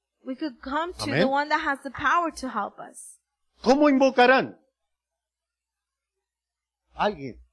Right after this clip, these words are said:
Speaker 2: en el cual no han creído.
Speaker 1: How will they draw near to
Speaker 2: ¿Y
Speaker 1: someone
Speaker 2: cómo
Speaker 1: they haven't
Speaker 2: creerán
Speaker 1: believed in?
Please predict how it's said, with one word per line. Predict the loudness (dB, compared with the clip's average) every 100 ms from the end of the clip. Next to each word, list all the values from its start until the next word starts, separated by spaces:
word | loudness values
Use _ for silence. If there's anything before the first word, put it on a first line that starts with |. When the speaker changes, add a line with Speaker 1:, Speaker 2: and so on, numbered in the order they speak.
| _ -16
Speaker 2:
en |
el | -14
cual | -8 -6
no | -6
han | -8
creído. | -12 -14 -16 -20 _
Speaker 1:
How | -6 -4
will | -4
they | -8
draw | -6 -6 -6
near | -8 -10 -12
to | -14
Speaker 2:
¿Y | -16
Speaker 1:
someone | -6 -4 0
Speaker 2:
cómo | 2 4 2
Speaker 1:
they |
haven't | 2 4
Speaker 2:
creerán | 4 4 4 2 -2
Speaker 1:
believed |
in? | -8 -8 -12